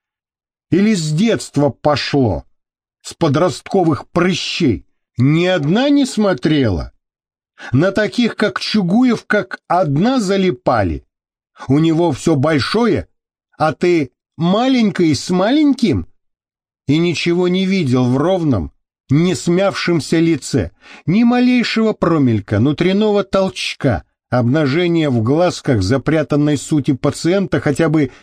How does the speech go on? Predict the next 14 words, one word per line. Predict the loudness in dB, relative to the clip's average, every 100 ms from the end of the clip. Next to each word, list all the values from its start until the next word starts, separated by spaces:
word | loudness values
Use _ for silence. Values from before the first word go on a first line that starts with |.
| _ -2
из | 0 2
рекламы | 0 0 0 0 0 -2
таблеток | -2 -2 0 2 2 0 -2 -6 -6 _ _ -4
от | -2 0
мужского | 0 0 -2 0 2
бессилия. | 2 0 0 -2 -2 -2 -2 -8 _ _ -20 -4
Никакой | 0 0 0 -2 0 0 0
кинохроники | 0 0 0 0 0 0 0 -2 -2
детства | -2 0 0 -2 -4 -2 -2 -2 -4
и |
юности | -2 0 0 0 2 2 0 -2 -8 0 0 0
гусеницы, | 0 2 2 2 0 2 0 -4 -8 -8 _ -12
слизняка | -2 0 0 0 0 -2 0 -2
Чикатило | 0 -4 -2 -2 -2 0 2 0